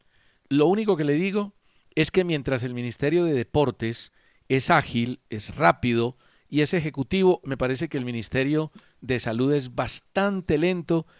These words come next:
en temas de suma importancia. Y no quiero meter ahí el fútbol, lo hablo en general, pero creo que el Ministerio de Salud a veces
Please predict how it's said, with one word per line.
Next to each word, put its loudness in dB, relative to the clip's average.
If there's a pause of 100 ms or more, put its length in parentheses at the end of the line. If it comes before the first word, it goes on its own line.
(180)
en -2
temas 0
de 0
suma 2
importancia. 0
Y 0
no -2
quiero 4
meter 2
ahí 2 (380)
el 4
fútbol, 8
lo 6
hablo 6
en -4
general, 0 (320)
pero 2
creo 4
que 2
el 2
Ministerio 2
de 6
Salud 4
a 8
veces 2